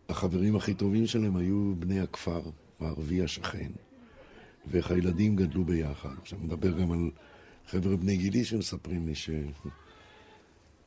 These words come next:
ג'מיל ישן איתם במיטה, כשההורים צריכים ללכת, הם הולכים מהכפר, ו-, את, אה,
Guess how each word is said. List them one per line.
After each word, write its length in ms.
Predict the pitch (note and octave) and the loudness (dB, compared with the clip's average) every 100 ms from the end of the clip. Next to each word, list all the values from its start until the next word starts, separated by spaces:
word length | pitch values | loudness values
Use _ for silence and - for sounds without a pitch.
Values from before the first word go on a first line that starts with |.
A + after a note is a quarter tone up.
| - _ - E2 D2 F#2+ | -20 _ -16 -8 -6 0
ג'מיל 460 | F#2 B2+ C#3+ E2+ D2+ - - - D#2 - - - - - - - | 4 6 4 2 -4 -14 -20 -14 -14 -14 -20 -18 -16 -18 -10 -6
ישן 260 | - G#2+ | 0 4
איתם 300 | A2 G#2+ A2+ | 4 4 4
במיטה, 540 | A2 A2 A2 - C3 F#2+ | 4 4 4 4 4 4
כשההורים 420 | - F2 E2+ G#2 | 0 0 2 0
צריכים 320 | F#2 - G2 | -2 -2 0
ללכת, 540 | G2 A2 C3 - F#2 F#2 | 2 4 2 2 -4 0
הם 200 | F#2+ G2 | 0 0
הולכים 400 | F#2 - G#2+ G#2 | -4 0 0 2
מהכפר, 560 | G2+ - - B2 A2+ F2 | -2 -4 0 4 4 0
ו-, 60 | D#2+ - - - - - - | -6 -12 -20 -20 -20 -14 -8
את, 180 | D2 | -8
אה, 60 | F2 | -4